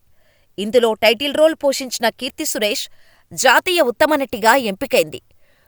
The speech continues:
రెండువేల ఇరవై ఒకటిలో నెట్‌ఫ్లిక్స్ కోసం పిట్టకథలు అనే ఆంథాలజీ డ్రామాలోని ఎక్స్ సెగ్మెంట్‌కు దర్శకత్వం వహించటం ద్వారా ఓటీటీలోకి అడుగుపెట్టారు నాగి. దీనికి ఆడియన్స్ నుంచి నెగెటివ్ రెస్పాన్స్ వచ్చింది.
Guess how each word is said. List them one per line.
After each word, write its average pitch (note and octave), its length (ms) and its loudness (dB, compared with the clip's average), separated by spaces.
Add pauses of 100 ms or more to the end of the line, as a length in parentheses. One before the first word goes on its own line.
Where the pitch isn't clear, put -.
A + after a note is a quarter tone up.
(100)
రెండువేల F4 460 0
ఇరవై C4+ 300 2
ఒకటిలో B3 460 -4 (100)
నెట్‌ఫ్లిక్స్ C4 520 -4
కోసం C4 420 -2 (120)
పిట్టకథలు C4 640 -4 (100)
అనే G#3 200 0 (100)
ఆంథాలజీ C4 580 -2
డ్రామాలోని G#3 680 -2 (580)
ఎక్స్ - 300 0
సెగ్మెంట్‌కు C4+ 640 -4
దర్శకత్వం A#3+ 640 -2
వహించటం G#3+ 600 -4
ద్వారా F#3+ 320 2 (520)
ఓటీటీలోకి C#4+ 760 0 (120)
అడుగుపెట్టారు A3+ 680 2
నాగి. F#3+ 440 -4 (640)
దీనికి F4+ 360 -2 (140)
ఆడియన్స్ F#4+ 480 2
నుంచి C4+ 360 -2
నెగెటివ్ B3 420 -6
రెస్పాన్స్ E4+ 480 -2
వచ్చింది. C4 380 -4